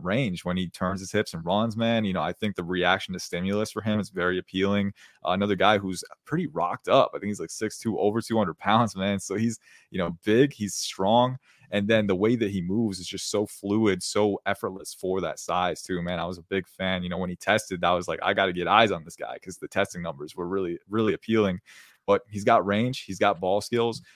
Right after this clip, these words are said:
but then very functional in the way that he plays safety as well, managing space, you know, very physical coming downhill. He's willing to tackle, you know, he's active in the contact box. So that was a fun pick for me. I, I remember that when you brought it up, but yeah, they got him on day three, and I was like, "Okay,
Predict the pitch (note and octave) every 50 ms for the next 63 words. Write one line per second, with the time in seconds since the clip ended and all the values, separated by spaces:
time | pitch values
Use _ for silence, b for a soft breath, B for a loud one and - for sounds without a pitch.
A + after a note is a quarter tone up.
0 | b b b - F#2 F#2 F#2 E2+ - G2+ A2 G#2+ G2 - - G#2 G#2+ G#2+ - -
1 | G#2 F#2+ F#2 F2+ F2 D#2+ F#2 G2 G2 F#2 F2 F#2 F2 _ - F#2+ F#2+ F#2 - -
2 | - F#2 F#2 - - G#2+ G#2 G2+ F#2 F#2 F2+ F2+ F#2+ G2 F#2+ F#2 F#2 F#2 F#2 F2+
3 | F2 F#2+ F2 - - _ F#2+ F#2+ F#2+ G2 F#2 - - b b b b b b -
4 | E2+ E2+ E2 F2 F#2 - F#2+ F#2+ F#2+ F#2+ F#2+ - - G#2 G2 G2 F#2+ G2+ G2 -
5 | - F#2+ F#2+ G2 F#2+ F2+ F#2 F2 F2 E2+ F2+ G2 F#2+ F#2+ F#2+ G2+ G2 - _ F2
6 | F2+ F2+ F#2 F#2 F#2 - - F#2 F2+ F2+ F#2 - G2 G2 F#2+ G2 F#2 F2 E2 E2+
7 | - E2 D#2 D#2+ - F#2+ - E2 E2 - - F2 F2 F2+ - F#2 F2 - - F2
8 | F2 F2+ - - - - E2+ F2 b b b b b b b - G#2+ F3 F3 B2+
9 | G2+ - - A#2 A2+ G#2 _ A#2 A2+ - - - D#2+ D#2+ D#2+ F2 F#2 - - G2
10 | G2+ G2 G2 G#2+ A#2 B2 A2+ G#2 F#2+ F#2 F#2 F2+ F#2+ F#2 F2+ F2 G2 F#2 F2 E2+
11 | E2 G2 A2+ G#2 - _ F2 F2 G2 G2+ G2 F2 F2 E2+ G2 G2 F#2 F2+ F2+ F2
12 | E2+ E2 E2 - _ F#2 F#2+ F2+ F2 F#2 F#2 - E2 E2 - G2+ G2+ - - F#2+
13 | G2+ A2 D#2+ C#2+